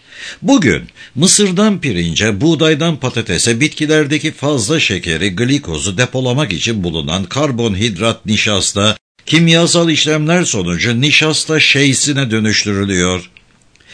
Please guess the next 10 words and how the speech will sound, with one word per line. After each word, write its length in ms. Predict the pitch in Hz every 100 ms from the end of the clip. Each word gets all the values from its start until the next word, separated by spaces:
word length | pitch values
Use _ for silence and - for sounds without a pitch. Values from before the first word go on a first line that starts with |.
| - -
Böylece 460 | 139 214 214 175 190
ısıya, 500 | - 170 - 185 175
aside, 460 | 160 156 170 170 151
soğutmaya, 680 | 156 160 147 151 160 147
dondurmaya 680 | 147 147 143 151 139 147 147
ve 120 | 139
zamana 600 | 123 135 143 135 127 139
dayanıklı 520 | 120 131 113 123 110 113
hale 360 | 107 101 95
getiriliyor. 840 | 90 85 90 87 80 76 76 -